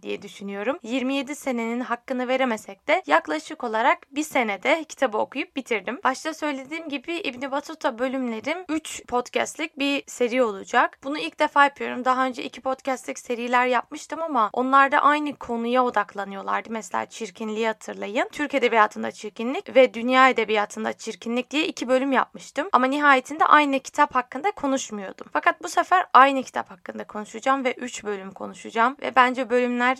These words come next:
e, çok da kısa <laughs> olmayacak. Bakalım kaç dakika sürdüğünü kayıt bittikten sonra görebileceğim bu bölümünde. Ama bunu hak ediyor. Çünkü kitapta çok fazla muhteva var ve ben kendi adıma bu kitabı okuduktan sonra İbn Battuta'yı herkes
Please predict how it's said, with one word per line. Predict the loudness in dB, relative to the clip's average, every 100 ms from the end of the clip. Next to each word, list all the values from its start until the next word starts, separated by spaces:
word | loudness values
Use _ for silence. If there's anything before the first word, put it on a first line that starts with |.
| -4
e, | -6 -6
çok | -8 -18 -12
da | -12
kısa | -10 -2 2
<laughs> | 2
olmayacak. | 2 -4 -8 -8 -4 -4 -4 -16 -14 -16 -10
Bakalım | -2 2 2 2
kaç | 0 2 0
dakika | 2 0
sürdüğünü | -2 -6 -2 -2 -2 -4 -2
kayıt | -2 -2 -8
bittikten | -14 -4 2 2
sonra | 2 -4 -4 -4 -4
görebileceğim | -4 -4 -6 -8 -4 -4 -6
bu | -12
bölümünde. | -12 -10 -10 -2 -2 0
Ama | -2 -4
bunu | -4 -4
hak | -4 -4
ediyor. | -4 0 0 0
Çünkü | -4 -14 -10 -6 -6
kitapta | -2 0 0 2 2 2 -4
çok | -6 4
fazla | 4 4
muhteva | -2 -2 -2 0 0 4
var | 2 2 0
ve | 6
ben | 8 8
kendi | 2 2 4 4 2
adıma | 2 2 -6 -6
bu |
kitabı | -10 -6 -2 -2
okuduktan | -4 -6 -6 0 0
sonra | 0 -6 -4 6 6 6
İbn | -4 -2 0
Battuta'yı | 0 0 -4 -2 -2
herkes | 4 6 6 4 -6 -4 -4